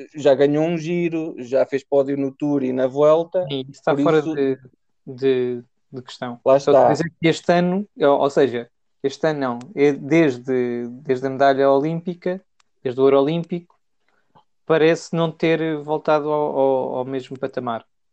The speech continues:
Speaker 1: Mas lá está, a volta à Catalunha já dá um pequeno sinal e, e ainda teve mais um, um X período de tempo para chegar ao seu pico de forma e estar, eh,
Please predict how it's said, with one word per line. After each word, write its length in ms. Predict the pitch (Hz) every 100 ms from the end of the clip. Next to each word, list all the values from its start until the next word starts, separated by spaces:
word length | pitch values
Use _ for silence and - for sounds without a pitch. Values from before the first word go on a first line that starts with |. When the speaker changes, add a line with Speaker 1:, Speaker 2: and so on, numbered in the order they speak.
| _ _ _
Speaker 1:
Mas 220 | 139 147
lá 120 | 156 151
está, 220 | 170 175
a 200 | - 127
volta 320 | 127 147 147
à 20 |
Catalunha 540 | 143 143 151 156 170 170
já 140 | 170
dá 140 | 160 165
um 220 | 170 175
pequeno 360 | - 190 185
sinal 560 | 180 196 180 160 143 120
e, 460 | 120 120 113 107 92
e 140 | 95 120 123
ainda 500 | 123 127 135 147 151 _ _ -
teve 220 | - 143 143
mais 300 | 151 151 147
um, 80 | 160 151 147 104 127 131
um 40 |
X 220 | 131 151 147
período 360 | 143 143 143
de 60 | 143
tempo 500 | - 156 156 180 160
para 540 | 170 165 165 165 175 - _ _ _ _ _ _
chegar 340 | 147 143 147 147
ao 180 | 147 151
seu 400 | 151 147 147 147
pico 180 | 160 151
de 60 | -
forma 360 | 160 156 165
e 40 | 175
estar, 320 | - 127 117
eh, 380 | - - -